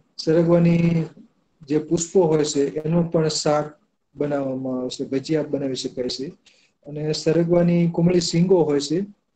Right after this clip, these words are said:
એનું શાક, મિશ્ર શાક અને સૂપ બનાવવામાં આવે છે. તો સરગવો Moringa oleifera બીજ વડે ઉછેરી શકાય છે. ઇંગ્લિશમાં એને ડ્રમસ્ટિક ટ્રી કહેવામાં આવે છે.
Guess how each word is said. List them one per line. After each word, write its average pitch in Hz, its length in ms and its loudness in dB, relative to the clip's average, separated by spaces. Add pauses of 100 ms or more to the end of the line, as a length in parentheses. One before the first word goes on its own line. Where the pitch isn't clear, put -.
(560)
એનું 160 520 -4 (380)
શાક, 160 540 -4
મિશ્ર 160 300 -2
શાક 156 420 -2 (640)
અને 147 240 -4
સૂપ 190 420 -2
બનાવવામાં 139 560 0
આવે 123 140 -4
છે. 185 220 -6 (520)
તો 147 100 -6
સરગવો 170 760 2 (880)
Moringa 156 540 0
oleifera 156 540 2
બીજ 160 260 -2
વડે 156 180 2
ઉછેરી 156 380 -4
શકાય 151 340 -6
છે. 160 260 -8 (320)
ઇંગ્લિશમાં 165 440 0
એને 151 160 -4
ડ્રમસ્ટિક 151 640 -4 (260)
ટ્રી 170 140 2
કહેવામાં 139 460 -2
આવે 123 120 -2
છે. 180 220 -8